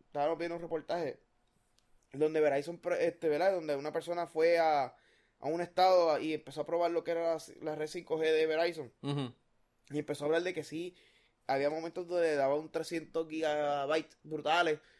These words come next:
Speaker 1: pero la realidad es que lo, el problema de la red cinco G es que son, son, son señales bien, bien cortas.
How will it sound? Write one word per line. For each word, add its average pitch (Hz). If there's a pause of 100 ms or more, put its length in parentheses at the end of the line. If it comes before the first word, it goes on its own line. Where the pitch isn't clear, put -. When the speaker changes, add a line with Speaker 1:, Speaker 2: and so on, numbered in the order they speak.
(280)
Speaker 1:
pero 147
la 151
realidad 147
es -
que 185
lo, 180
el 165
problema 156
de 175
la 175
red 170
cinco 175
G 170
es 175
que 175
son, 165 (280)
son, 160
son 151
señales 165
bien, 160 (580)
bien 165
cortas. 160